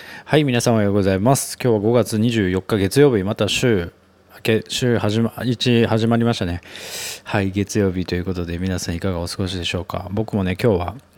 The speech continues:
ちょっと午後半休をいただいて、もう、今日で連続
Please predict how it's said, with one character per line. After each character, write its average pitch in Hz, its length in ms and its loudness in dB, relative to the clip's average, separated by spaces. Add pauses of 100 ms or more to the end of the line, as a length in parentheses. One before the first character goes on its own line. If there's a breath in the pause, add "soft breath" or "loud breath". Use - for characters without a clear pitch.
ち 165 60 -2
ょ - 20 2
っ - 20 0
と 131 100 2
午 143 160 6
後 120 120 4
半 117 180 -2
休 123 160 0
を 120 80 4
い 110 60 2
た 110 100 2
だ 107 120 4
い 104 80 0
て、 101 260 -2 (400 loud breath)
も 120 240 2
う、 101 60 -6 (720)
今 151 240 6
日 90 40 -2
で 87 220 0
連 110 200 2
続 123 520 0